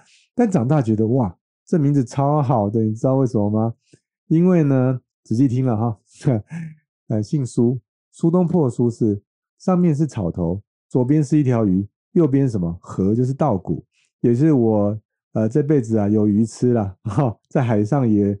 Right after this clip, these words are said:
吃得开啊，河是有稻，因为平常也吃得饱，你看多好，姓苏的很棒哈。家呢，上面是个宝盖，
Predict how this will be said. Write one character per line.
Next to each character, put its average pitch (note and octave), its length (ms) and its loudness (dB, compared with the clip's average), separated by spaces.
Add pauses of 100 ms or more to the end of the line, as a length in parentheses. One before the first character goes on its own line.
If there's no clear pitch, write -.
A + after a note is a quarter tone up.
(200)
吃 - 160 -2
得 C3 120 2
开 A2+ 240 -2
啊， G2 180 -2
河 A#2+ 220 -2
是 C#3 100 0
有 B2 80 2
稻， A2+ 260 -2
因 A2 60 0
为 B2 60 0
平 C3+ 260 -2
常 C3 160 0
也 A#2+ 80 2
吃 C3 160 -2
得 C3 100 0
饱， F2 280 -4
你 A2 40 -4
看 C3 240 -2 (200)
多 B2+ 160 0
好， G2 180 -4
姓 B2+ 180 -6
苏 A#2+ 200 -2
的 A2+ 80 0
很 F#2+ 120 -4
棒 A2+ 220 -2
哈。 B2+ 180 0 (460)
家 D#3 240 2
呢， C3 240 0 (220)
上 D3 180 0
面 C#3+ 100 2
是 C3 120 0
个 A#2+ 80 0
宝 F2+ 200 -2
盖， G2 300 -2